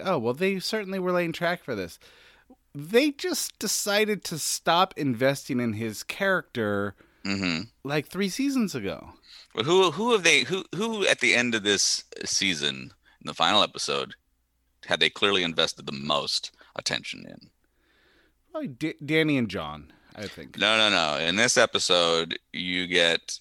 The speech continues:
Speaker 2: you get the most words from the most important character.
Speaker 1: From Tyrion.
Speaker 2: From Tyrion.
Speaker 1: Yeah, okay.
Speaker 2: This is Tyrion's tale,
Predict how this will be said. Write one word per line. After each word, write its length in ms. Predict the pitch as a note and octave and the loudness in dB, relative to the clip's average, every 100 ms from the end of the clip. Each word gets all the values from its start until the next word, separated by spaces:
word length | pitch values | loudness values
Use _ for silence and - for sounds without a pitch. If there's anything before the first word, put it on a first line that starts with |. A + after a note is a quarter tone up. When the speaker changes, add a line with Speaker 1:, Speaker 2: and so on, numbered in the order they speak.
| - | -8
Speaker 2:
you 100 | E2 | -4
get 140 | E2 | -4
the 80 | - | -4
most 760 | E2 F2+ G#2 G#2+ A2 - - - _ _ _ - _ _ | -4 2 4 4 0 -4 -8 -14 _ _ _ -20 _ _
words 880 | - G2+ F#2+ E2+ D#2+ D#2+ - - - _ _ _ - | -6 2 4 4 0 -2 -2 -4 -10 _ _ _ -10
from 140 | E2 | -8
the 60 | D#2+ | -4
most 260 | D#2+ D#2+ | -4 -6
important 440 | D#2 - E2+ D2 D#2 | -8 -4 -4 -4 -4
character. 440 | D#2+ - - - _ _ | -6 -6 -12 -20 _ _
Speaker 1:
From 200 | D3 B2+ | -4 -4
Tyrion. 440 | - A2+ D#2+ - _ _ _ _ | -4 -4 -6 -16 _ _ _ _
Speaker 2:
From 140 | G#2 F#2 | -6 0
Tyrion. 420 | F2+ D2 G1+ - _ - | 0 0 -4 -10 _ -14
Speaker 1:
Yeah, 140 | G#2 | -12
okay. 200 | F#2 - - _ _ _ | -12 -14 -20 _ _ _
Speaker 2:
This 200 | - A2 - | 0 2 4
is 60 | |
Tyrion's 440 | - D#3+ G#2+ E2 - | 6 6 6 4 0
tale, 360 | D#2+ - - | 0 -2 -4